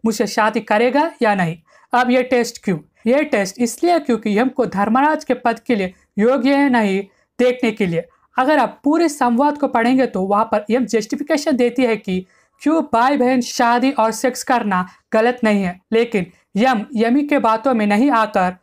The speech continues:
उसे गलत साबित करता है, जो एक धर्मराज या न्यायाधिकारी के लिए होने का पहला प्रमाण है।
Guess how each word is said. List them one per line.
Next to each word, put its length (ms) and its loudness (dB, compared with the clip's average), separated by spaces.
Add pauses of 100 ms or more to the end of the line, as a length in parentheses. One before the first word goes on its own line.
उसे 260 0
गलत 300 2
साबित 360 0
करता 280 -2
है, 160 -8 (400)
जो 180 2
एक 220 0 (220)
धर्मराज 580 0
या 140 0
न्यायाधिकारी 760 0
के 140 -4
लिए 200 -2 (260)
होने 260 2
का 180 -2
पहला 500 0
प्रमाण 400 0
है। 120 -10